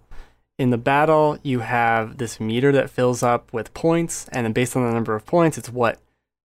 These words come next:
skill you can do. But you can only do one skill per, uh, face button per character. So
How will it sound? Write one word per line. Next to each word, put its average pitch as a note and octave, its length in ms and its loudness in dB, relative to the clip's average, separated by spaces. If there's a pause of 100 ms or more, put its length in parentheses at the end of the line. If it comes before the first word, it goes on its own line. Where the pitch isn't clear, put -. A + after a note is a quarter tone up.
(340)
skill A#2 420 -2
you C#3 180 -2
can D3+ 260 -4
do. E3+ 460 -4
But B2 140 0
you C3 100 0
can C#3+ 120 2
only E3 180 4
do C#3+ 160 2
one B2+ 300 2
skill B2 600 0 (720)
per, A#2+ 680 2
uh, A2 280 -2
face A#2 360 -6
button G#3+ 500 -2 (580)
per C3+ 200 0
character. - 840 -2 (560)
So A#2+ 480 2